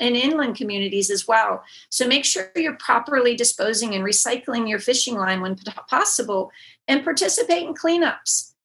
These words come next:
Organize a cleanup in your neighborhood. You don't have to live on the coast. That trash impacts all of us, so make sure you keep it clean. And then again, we talked about the darkness. It's so important.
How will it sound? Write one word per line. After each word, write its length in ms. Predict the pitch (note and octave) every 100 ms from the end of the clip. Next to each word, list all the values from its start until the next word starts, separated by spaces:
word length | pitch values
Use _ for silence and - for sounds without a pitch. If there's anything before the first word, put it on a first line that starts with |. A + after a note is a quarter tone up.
| _
Organize 520 | B3 C#4+ E4 E4 D#4+
a 80 | D4+
cleanup 440 | - C4+ C#4+ E4
in 140 | D4 A3+
your 100 | G#3
neighborhood. 500 | G3 F#3+ G3 G#3+ F#3+
You 80 | B3
don't 160 | E4
have 200 | D#4 E4 -
to 120 | B3+
live 220 | C#4+ C#4
on 140 | C4+
the 100 | A#3+
coast. 580 | A#3+ C4+ C4+ A#3 - - _ _ -
That 180 | A#3+ D#4
trash 500 | - C#4+ C#4+ C#4+ -
impacts 540 | A#3 A#3+ B3+ A#3 - -
all 180 | G#3 A3+
of 100 | G3
us, 200 | G3 -
so 100 | A3+
make 160 | A#3+
sure 160 | A#3+ B3
you 120 | A#3
keep 260 | - A#3+ A#3+
it 160 | -
clean. 540 | - A3 G#3+ F#3+ F#3+ F#3+ _ _
And 160 | A3 A#3
then 100 | A#3+
again, 320 | A#3+ A#3 A3+
we 80 | A3
talked 300 | - A3 -
about 260 | A3+ G#3 G#3
the 60 |
darkness. 520 | G3 F#3+ F#3+ F#3 F#3+
It's 160 | A3+ A3+
so 300 | - B3+ B3+
important. 600 | A#3+ A#3+ A3+ - G3